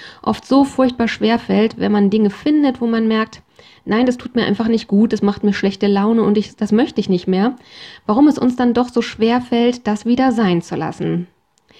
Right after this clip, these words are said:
Ich finde, das hat noch einen ganz anderen unangenehmen Nebeneffekt, so ist es mir zumindest sehr lange Zeit in meinem Leben gegangen. Und zwar macht es dieser Satz einem auch schwerer, Dinge auszuprobieren und einfach zu sagen,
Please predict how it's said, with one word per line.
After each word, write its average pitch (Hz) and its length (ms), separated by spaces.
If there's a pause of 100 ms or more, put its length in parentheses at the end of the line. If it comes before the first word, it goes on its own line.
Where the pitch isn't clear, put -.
(360)
Ich - 140
finde, 302 160
das 277 80
hat 277 100
noch 262 120
einen 254 180
ganz 254 180
anderen 254 580
unangenehmen 233 680
Nebeneffekt, 233 680
so 208 120
ist - 180
es 214 140
mir 247 200
zumindest 220 520
sehr 226 180
lange 220 240
Zeit 214 220
in 208 80
meinem 208 180
Leben 220 240
gegangen. 190 540 (360)
Und 233 200
zwar 247 480 (280)
macht 220 360
es 269 100
dieser 247 240
Satz 233 240
einem 220 300
auch 220 120
schwerer, 226 480
Dinge 240 380
auszuprobieren 185 800
und - 140
einfach 262 320
zu - 140
sagen, 240 440